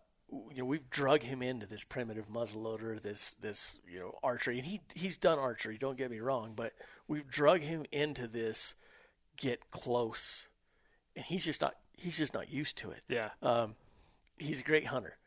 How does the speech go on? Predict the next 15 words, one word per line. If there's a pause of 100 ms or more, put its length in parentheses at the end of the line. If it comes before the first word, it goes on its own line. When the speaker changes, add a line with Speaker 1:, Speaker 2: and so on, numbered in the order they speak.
(240)
Speaker 1:
Uh,
I've,
I've
seen
him
do
some
amazing
things
out
in
the
field, (320)
but, (540)
um,